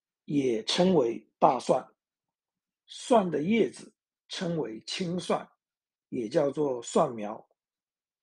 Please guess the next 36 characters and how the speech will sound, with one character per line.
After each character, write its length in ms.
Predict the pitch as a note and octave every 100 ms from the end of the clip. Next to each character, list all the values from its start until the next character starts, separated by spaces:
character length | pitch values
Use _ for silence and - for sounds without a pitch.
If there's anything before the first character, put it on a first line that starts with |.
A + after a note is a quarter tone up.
| _ -
至 220 | A3+ G3+
于 120 | E3
它 220 | D#3 F#3 F3
的 140 | D#3
花 320 | - F3+ D#3+
柄， 260 | E3+ - - _ _ _ _ _
则 180 | - C#3+
被 300 | D3 D#3 B2
称 280 | - D3+ D3
为 220 | A#2+ A2
蒜 340 | - G3 B2
苔。 320 | A2+ - F#2+ - _ _ _ _ _ _ _ _
苔 440 | - C3+ C#3+ F#3
是 220 | - - C3+
一 180 | C#3
个 240 | C3 C3+ A#2+
草 340 | - - G#2
字 180 | G#2 F3
头， 320 | B2+ A2+ A#2+ - _ _
下 260 | - D#3+ C#3+
面 180 | D3+ B2+
一 120 | B2+
个 160 | B2+ - -
台 220 | - A2
湾 220 | B2 B2
的 120 | A2+
台。 360 | G2+ - A2 A2 _ _ _ _ _ _ _ _ _ _ _ _
这 260 | C4 A3+
些 380 | D#3+ F#3+ E3+ E3+ _ _ _
都 240 | G3 F#3+
是 260 | F#3 - C#3+
可 240 | - -
以 160 | C3+ A#2
入 400 | G#2+ C3+ E3 B2
菜 380 | - - B2+ G#2+
的 180 | G#2+